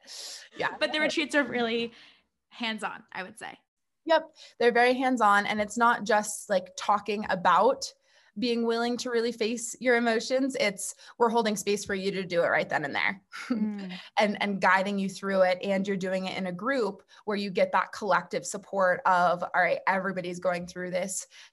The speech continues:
Speaker 1: transformational journey with me." So it's a different flavor. If you're looking for more one-on-one support, like, you wanna cause a,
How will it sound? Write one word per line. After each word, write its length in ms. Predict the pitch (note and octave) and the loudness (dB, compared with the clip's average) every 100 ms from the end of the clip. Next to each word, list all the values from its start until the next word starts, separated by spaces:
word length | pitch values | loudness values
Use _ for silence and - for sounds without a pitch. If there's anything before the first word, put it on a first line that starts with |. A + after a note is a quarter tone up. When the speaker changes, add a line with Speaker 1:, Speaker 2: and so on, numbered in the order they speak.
| - | -6
Speaker 1:
transformational 680 | F#3+ F#3 F#3+ F3+ - F3 | -6 -4 -8 -8 -6 -6
journey 300 | F3+ F3 E3+ | -4 -4 -4
with 180 | G#2+ - | -6 -6
me." 280 | - - G3+ | -12 -14 -14
So 140 | - A3+ | -8 -8
it's 140 | A3+ | 0
a 20 | |
different 300 | C4+ C#4+ - | 0 2 -4
flavor. 320 | F#3+ D#3+ C#2+ | -2 -2 -2
If 120 | G3+ G#3+ | -6 -4
you're 120 | G#3+ | -4
looking 320 | A3 B3 A#3+ | -4 -4 -6
for 120 | A#3 | -2
more 480 | G#3 G3+ G3+ G3 G3 - - - | 0 2 2 2 -2 -8 -20 -4
one-on-one 520 | A3 A3 G#3 F#3+ F#3 | 0 2 2 0 -2
support, 460 | F#3+ G3 F#3+ F#3 | -6 -2 2 2
like, 180 | - F#3 | 2 -6
you 80 | F#3 | -4
wanna 200 | G3 F#3+ | -2 -2
cause 500 | G3 G3+ F#3 F3+ F3+ | 0 4 4 4 0
a, 120 | G3 | -4